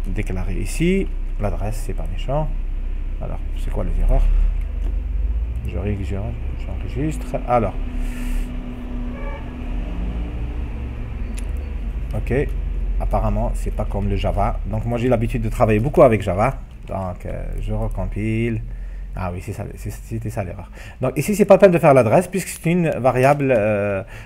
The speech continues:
c'est une variable, euh, chaîne de caractères, euh, chaîne de caractères. C'est un, c'est un tableau vers caractère.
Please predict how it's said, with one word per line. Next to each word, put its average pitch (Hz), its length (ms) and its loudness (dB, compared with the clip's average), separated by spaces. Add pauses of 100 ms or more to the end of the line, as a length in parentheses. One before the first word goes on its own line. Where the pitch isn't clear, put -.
c'est - 220 -8
une 123 80 0
variable, 117 480 2
euh, 90 540 -4
chaîne 160 260 2
de 113 40 -2
caractères, 98 460 -4
euh, 110 320 4
chaîne 135 180 4
de 117 40 -4
caractères. 101 320 -2
C'est 151 200 0
un, - 40 -6
c'est - 140 -2
un 156 180 6
tableau 104 400 6 (320)
vers 135 380 6
caractère. 110 400 4